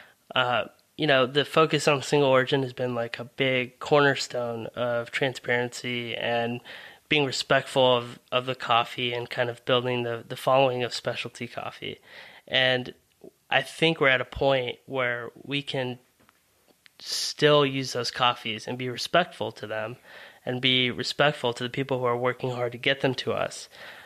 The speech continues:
um, but use them in a way that's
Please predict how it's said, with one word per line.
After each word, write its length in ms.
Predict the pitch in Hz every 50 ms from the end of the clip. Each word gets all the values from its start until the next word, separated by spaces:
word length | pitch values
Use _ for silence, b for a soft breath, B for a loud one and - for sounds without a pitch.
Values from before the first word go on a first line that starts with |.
| B B B -
um, 360 | 120 120 117 117 117 - - _ _ _ _ _ _ -
but 400 | 139 123 117 117 113 - - _ _ _ _ _ _ _ _ _ _ _
use 280 | - 143 156 165 156 143
them 160 | 151 143 135
in 80 | 127 123
a 60 | 117
way 220 | 120 120 120 123
that's 600 | 120 117 113 113 - - - - - - - -